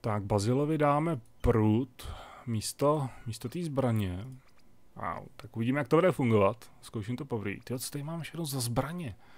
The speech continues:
To budu se všechno prodat normálně, budu prachatej asi.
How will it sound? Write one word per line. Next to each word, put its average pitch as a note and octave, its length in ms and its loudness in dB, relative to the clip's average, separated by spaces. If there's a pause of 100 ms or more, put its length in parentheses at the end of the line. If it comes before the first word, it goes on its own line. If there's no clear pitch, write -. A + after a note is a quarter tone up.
(400)
To G#2+ 100 -2
budu B2 100 6
se F3 100 0
všechno G3+ 280 -2
prodat E3+ 680 2
normálně, G#2 540 0
budu G2+ 280 -4
prachatej - 560 -4
asi. F2+ 320 -8